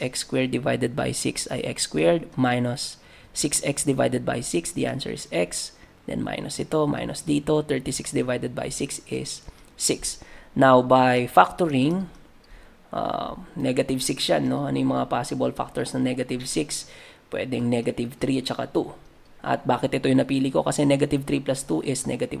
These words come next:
one, which is the co-, numerical coefficient of the middle term here. So, x squared, ah, ang factor rather ay x minus three. Ayan, x minus three. And then x plus two. X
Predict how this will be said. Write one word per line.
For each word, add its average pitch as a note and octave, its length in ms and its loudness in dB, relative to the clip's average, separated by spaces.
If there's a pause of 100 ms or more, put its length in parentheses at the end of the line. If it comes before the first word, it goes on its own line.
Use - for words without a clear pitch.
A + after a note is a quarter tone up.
one, - 320 -8
which - 240 -8
is - 60 -8
the - 20 2
co-, - 240 -2 (160)
numerical C#3 400 10
coefficient B2+ 480 4
of B2+ 160 -2
the B2 60 2
middle B2+ 260 0
term C3 240 0
here. - 240 4 (480)
So, C3+ 680 4 (180)
x E3+ 240 4
squared, E3 560 4 (320)
ah, B2+ 160 6
ang - 80 -4
factor F3+ 320 8
rather D3 400 6
ay D3+ 320 4
x C#3+ 240 4
minus C3+ 400 2
three. D#3 320 -2 (560)
Ayan, A#1+ 400 -8
x - 240 -12
minus - 320 -4
three. - 320 -8 (400)
And B2+ 160 2
then B2+ 160 2
x - 240 -6
plus - 320 -10
two. - 160 -10 (1120)
X - 560 -10